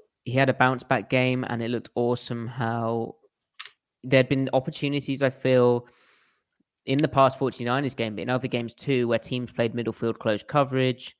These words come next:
showed a bit of press, and D K didn't get the ball for a variety of reasons.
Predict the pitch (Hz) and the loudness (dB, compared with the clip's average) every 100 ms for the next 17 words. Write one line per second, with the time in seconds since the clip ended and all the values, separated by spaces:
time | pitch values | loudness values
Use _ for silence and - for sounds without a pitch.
0 | _ - 120 113 113 - - 139 131 120 | _ 0 2 2 -2 -6 0 4 4 2
1 | - - 123 110 127 123 117 113 113 87 | -4 -10 -8 -2 -2 0 -2 -2 -2 -4
2 | 101 113 110 101 117 110 117 113 120 120 | -4 -2 -2 -2 -4 -4 -4 0 6 6
3 | 117 - 110 113 110 110 104 - | 6 0 -4 -4 -4 -6 -12 -16